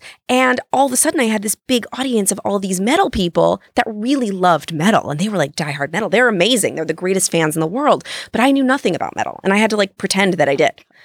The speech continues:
Okay. And so I was, like, super blonde and, like, these ripped up rocker shirts. I didn't even know the, the bands that were on my shirt. I didn't know the people. It actually helped me because, uh,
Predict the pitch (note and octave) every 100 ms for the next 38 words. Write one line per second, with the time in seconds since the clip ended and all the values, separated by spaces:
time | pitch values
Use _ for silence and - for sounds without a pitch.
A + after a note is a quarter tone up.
0 | - - - G3 F3 E3 G3 G#3+ F#3+ F3
1 | D#3 - - D4+ F3 G#3 C#4+ C4 B3 A#3+
2 | A3+ E3+ D3 E3 F3+ G#3+ - - - A3+
3 | A#3+ A3 A3 G#3 E3+ D3 C#3+ D3 D#3+ D#3
4 | - E3 - D3 C3+ C3+ C3+ C#3 C#3 C3+
5 | A2 _ - D3+ C3 - F#3 F#3 E3 D#3+
6 | D#3 F3+ E3+ - - - - A#3+ B3+ E3
7 | F3+ E3+ D#3 D#3 F3 D3+ - - - -
8 | - D#3